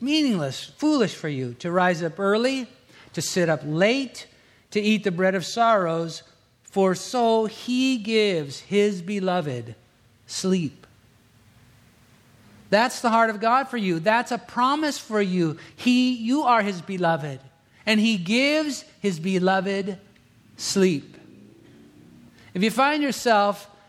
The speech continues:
today being robbed of something God wants for you to experience, in particular, rest and sleep,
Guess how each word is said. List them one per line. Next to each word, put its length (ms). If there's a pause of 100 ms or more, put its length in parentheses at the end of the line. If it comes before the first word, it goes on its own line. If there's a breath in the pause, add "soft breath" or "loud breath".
(220 soft breath)
today 340
being 400
robbed 520
of 120
something 520
God 520
wants 380
for 120
you 260
to 160
experience, 600
in 120
particular, 960 (420 loud breath)
rest 840 (120)
and 220
sleep, 680